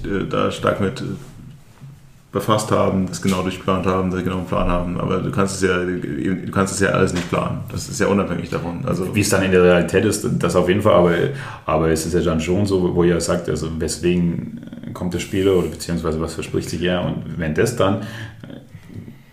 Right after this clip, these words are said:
Speaker 2: bei einem Kapitän, den du als Kapitän machst, äh, dann nicht passen würde, dann würde es schon aber auch, muss man sagen, eine, eine Fehlplanung. So würde ich jetzt erstmal nicht davon ausgehen.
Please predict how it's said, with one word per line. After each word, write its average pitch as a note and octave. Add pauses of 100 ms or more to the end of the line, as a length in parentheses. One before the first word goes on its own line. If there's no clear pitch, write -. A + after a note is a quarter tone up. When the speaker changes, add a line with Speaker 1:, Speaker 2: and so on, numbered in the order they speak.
(240)
Speaker 2:
bei -
einem D2
Kapitän, E2+
den D#2+
du D#2
als D2+
Kapitän E2
machst, F2
äh, F2+ (120)
dann D#2+
nicht D2+
passen F2
würde, F2
dann E2+
würde E2+
es D#2+
schon E2+
aber E2
auch, D#2+
muss D#2+
man D#2
sagen, D#2
eine, D#2 (100)
eine D#2+
Fehlplanung. D#2
So D#2+
würde D#2+
ich E2
jetzt -
erstmal F2
nicht F2+
davon F2
ausgehen. F2